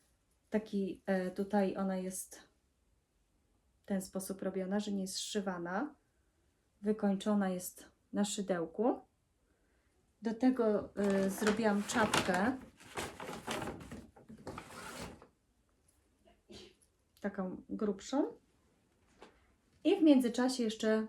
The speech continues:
skoczyła taka męska czapka, też ta sama włóczka, ten sam splot, tylko bez zawijania, wykończona tutaj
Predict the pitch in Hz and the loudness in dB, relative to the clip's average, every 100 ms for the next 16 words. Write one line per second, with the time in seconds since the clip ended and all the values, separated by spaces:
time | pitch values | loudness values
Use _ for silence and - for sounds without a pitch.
0 | - 214 - 214 214 202 202 202 202 202 | -6 -6 -4 0 4 4 2 2 4 4
1 | 202 - _ _ _ _ 247 285 254 - | 0 -10 _ _ _ _ 6 8 8 2
2 | 180 - 170 - - 180 214 254 _ - | -4 -4 -6 -6 -6 -2 -2 -4 _ -2
3 | 190 170 - 226 220 214 185 185 180 165 | -2 -2 -4 -4 -2 -4 -4 -4 -6 -8
4 | - - 233 233 208 - 185 170 - _ | -8 -6 -4 0 0 0 -4 -4 -8 _
5 | _ - 202 - - 170 262 269 - _ | _ -12 -10 -8 -6 -2 -2 -6 -20 _
6 | _ _ _ _ _ - 392 339 302 277 | _ _ _ _ _ 4 4 6 6 6
7 | - _ - 240 226 - 214 202 180 185 | 0 _ 0 0 0 2 2 2 0 2
8 | 202 202 196 196 196 _ _ _ 254 254 | 2 4 4 2 -2 _ _ _ -4 2
9 | 208 - 208 208 190 190 196 190 190 | 2 4 4 4 2 -4 -2 0 0